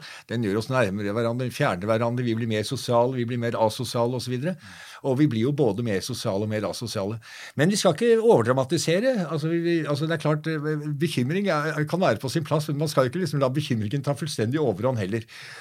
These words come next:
Og jeg tror generelt at når det gjelder det som har å gjøre med kunnskap og informasjon, så skal vi være litt på vakt, for det har å gjøre med evnen til å lese sammenhengende tekster og konsentrere seg. Når det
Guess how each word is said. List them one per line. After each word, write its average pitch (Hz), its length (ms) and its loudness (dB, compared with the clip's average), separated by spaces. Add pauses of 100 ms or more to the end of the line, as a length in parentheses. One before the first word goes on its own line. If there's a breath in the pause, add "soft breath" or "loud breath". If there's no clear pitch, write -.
(160 loud breath)
Og 127 140 4
jeg 190 160 4
tror 139 160 -2
generelt 165 580 0 (300 loud breath)
at 131 120 -2
når 165 120 2
det 156 100 4
gjelder 131 160 0
det 117 140 0
som - 120 -6
har 147 60 2
å 156 80 4
gjøre 113 140 0
med 143 80 -10
kunnskap - 400 -2
og 131 80 0
informasjon, 175 560 -4
så - 180 -6
skal 147 220 0
vi 147 80 0
være 104 240 2
litt - 120 -12
på 110 80 -8
vakt, - 280 -8
for - 120 -6
det 127 60 2
har 135 140 0
å 151 80 4
gjøre 101 240 0
med 135 80 -6
evnen 104 240 -4
til 101 160 -6
å 110 80 0
lese 117 320 -4
sammenhengende 92 480 -4
tekster 113 380 -8
og - 40 -20
konsentrere 113 480 -6
seg. 92 220 -14 (560 loud breath)
Når 117 160 2
det 139 80 2